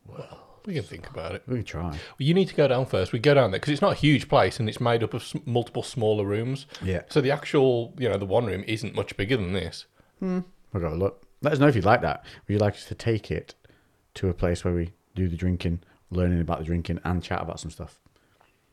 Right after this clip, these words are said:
Speaker 1: Mm.
Speaker 2: 'Cause I'm taking the day off Instagram today. Because
Speaker 1: Which is why there's no questions.
Speaker 2: there's no question time today for you guys, sorry.
Speaker 1: We've, we've
Speaker 2: But we do have questions left over from last week because we got carried away and started really late. And then we also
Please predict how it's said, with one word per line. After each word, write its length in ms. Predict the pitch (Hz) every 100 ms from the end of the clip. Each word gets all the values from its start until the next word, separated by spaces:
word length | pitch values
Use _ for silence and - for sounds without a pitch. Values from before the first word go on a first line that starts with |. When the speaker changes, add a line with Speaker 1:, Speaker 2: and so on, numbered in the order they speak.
| _ _ -
Speaker 1:
Mm. 100 | 104
Speaker 2:
'Cause 100 | 117
I'm 60 |
taking 200 | 143 131
the 80 | 123
day 140 | 107 139
off 100 | -
Instagram 400 | 107 - 92 82
today. 240 | 78 87 - _ _ - - - - - _ -
Because 200 | - 98
Speaker 1:
Which 80 | 82
is 100 | 104
why 120 | 98
there's 120 | 98
no 120 | 101
questions. 460 | - 101 - 117 120
Speaker 2:
there's 120 | 104
no 120 | 113 104
question 260 | 110 -
time 160 | 95 85
today 220 | 73 69
for 100 | -
you 80 | 76
guys, 220 | 73 69
sorry. 260 | - - -
Speaker 1:
We've, 240 | 139 139
we've 140 | 160 147
Speaker 2:
But 100 | 113
we 80 |
do 180 | 113 127
have 140 | 120 -
questions 340 | 117 - 98
left 220 | 101 90 104
over 80 |
from 160 | 90 92
last 320 | 104 110 -
week 200 | 85 85
because 240 | 87 92 85
we 60 |
got 100 | 87
carried 260 | - 98 90
away 200 | 92 87
and 120 | 85
started 240 | - 87 85
really 220 | 80 82
late. 320 | 101 98 - - - -
And 60 | 87
then 160 | 90
we 120 | 87 90
also 880 | 87 - 87 85 82 82 80 78